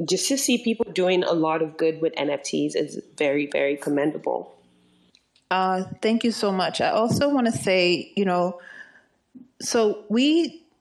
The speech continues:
Speaker 2: we don't want to be open with what we're doing because what we're doing needs to be under wraps. It needs to be kept under wraps.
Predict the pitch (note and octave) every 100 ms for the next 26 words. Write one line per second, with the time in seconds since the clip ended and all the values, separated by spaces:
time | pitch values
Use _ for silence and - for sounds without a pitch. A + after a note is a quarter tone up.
0 | _ _ A#3 C4+ - - C#4+ B3 C4 C4
1 | B3+ G#3 G#3+ G#3+ G#3 G3+ - - G#3 -
2 | C#4 D4 A#3 - G3+ G3+ F#3+ F#3 F#3 G#3+
3 | B3 A3 G#3 - G#3 G3+ G#3+ A3 A3+ G#3+
4 | A3+ A#3 A#3 A#3 - - G3+ A3 - G#3
5 | G#3 G3+ - G3 G#3 F#3+ F3+ E3 - -
6 | G3 G3+ G3+ G3+ G3 - - F#3 - F3
7 | F3 E3+ E3 A3 - -